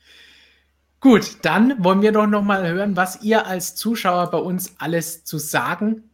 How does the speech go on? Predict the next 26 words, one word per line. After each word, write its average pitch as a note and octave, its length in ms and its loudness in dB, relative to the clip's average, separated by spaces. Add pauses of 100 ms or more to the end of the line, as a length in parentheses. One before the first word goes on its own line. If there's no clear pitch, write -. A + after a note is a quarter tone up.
(440)
hattet F#3+ 540 -6 (120)
zu F#3+ 160 -6
unseren G3+ 440 0
Themen, F#3 320 -4
die F#3+ 120 -8
wir D#3+ 120 -4
gerade D3 420 0
eben D3+ 300 -6
besprochen D3+ 600 -8
haben. F3+ 380 0
Unter G3 300 0
anderem E3+ 480 -2
Leclerc, D#3+ 720 0 (400)
Hamilton, A3 480 4
da E3+ 140 0
kann E3+ 180 -6
ich E3 80 -6
mir D#3 140 -6
vorstellen, F3 440 -4
hat D#3 140 -4
Gigi F3+ 300 -2
jetzt D#3+ 240 -6
noch - 180 -8
einiges F3+ 540 2
an D3+ 160 -4
Sachen D#3+ 340 -4